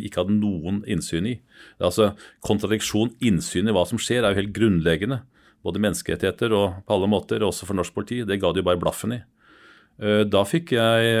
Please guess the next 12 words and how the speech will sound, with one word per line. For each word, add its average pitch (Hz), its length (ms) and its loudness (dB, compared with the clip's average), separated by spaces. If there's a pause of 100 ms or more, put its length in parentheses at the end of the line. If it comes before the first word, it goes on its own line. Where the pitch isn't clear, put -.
engasjert 104 560 2 (100)
professor 90 380 -2
Gisle 98 320 -4
Gudjonsson, 87 480 -2
som 110 160 -4
vi 87 160 0
hadde 92 300 2 (280)
benyttet 87 460 -4
i 95 80 0
Birgitte-saken 90 720 -2
to 98 140 -6
år 95 40 -8